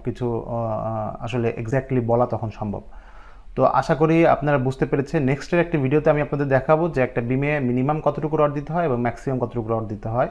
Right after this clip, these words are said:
আর লোডের কারণে কী পরিমাণে রড আসতে পারে আমি সেই জিনিসটিও আপনাদের সাথে নেক্সট একটি ভিডিওতে আলোচনা করব। তো,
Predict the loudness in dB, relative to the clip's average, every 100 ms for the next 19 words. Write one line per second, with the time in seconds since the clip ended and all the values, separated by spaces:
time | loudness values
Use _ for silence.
0 | -4 -16 -16 -8 -2 0 0 2 4 2
1 | 2 -2 -2 -2 -2 0 2 6 6 4
2 | -2 -6 -4 0 0 -2 -4 -4 -4 -4
3 | -4 -4 -4 -2 -2 -2 -6 -6 -8 -6
4 | -4 -2 0 0 0 -6 -8 -10 -12 -4
5 | -2 -4